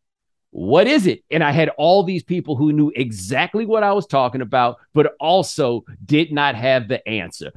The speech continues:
I even went so far as to call our good buddy Marcus Spears, and he wasn't sure. And he said, and I quote, "I think he Polynesian, Bo." Right?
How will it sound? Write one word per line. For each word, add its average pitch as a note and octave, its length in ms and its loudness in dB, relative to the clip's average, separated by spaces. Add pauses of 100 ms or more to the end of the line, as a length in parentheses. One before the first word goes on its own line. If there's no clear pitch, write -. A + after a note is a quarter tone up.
(140)
I C#3 240 -2
even F3+ 320 0
went E3 180 0
so D#3+ 240 -2
far D3+ 340 2
as B2 160 -6
to - 80 -16
call C#3+ 300 2
our C3+ 180 2
good C3 280 -2
buddy C3+ 180 -2
Marcus B2+ 400 -2
Spears, A#2 460 -4 (180)
and A2 100 -6
he D3+ 140 4
wasn't A#2+ 340 0
sure. A2+ 360 -2 (120)
And G#2 140 -2
he B2+ 140 2
said, C3 280 -2
and B2 120 0
I A#2 80 2
quote, C3+ 420 0 (580)
"I G#2 140 0
think D3+ 320 -2
he B2 120 -4
Polynesian, A#2 880 -2
Bo." G#2+ 300 -2 (1500)
Right? D3 360 2